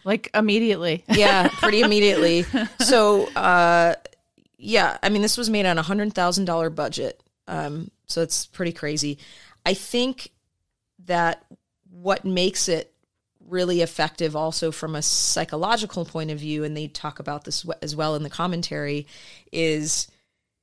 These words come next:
Speaker 2: the movie is actually very mundane. There's not a lot of dialogue.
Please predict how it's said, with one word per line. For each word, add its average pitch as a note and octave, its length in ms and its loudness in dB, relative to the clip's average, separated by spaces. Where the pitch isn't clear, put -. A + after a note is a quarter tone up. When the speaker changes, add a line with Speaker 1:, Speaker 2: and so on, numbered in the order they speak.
Speaker 2:
the F#3+ 180 -2
movie A3+ 640 0
is - 140 0
actually F3 480 -2
very D#3+ 540 0
mundane. D3+ 800 -6
There's F#3 240 -2
not F3+ 320 4
a B3 40 2
lot A#3 220 2
of A3+ 100 -2
dialogue. D#3+ 540 -2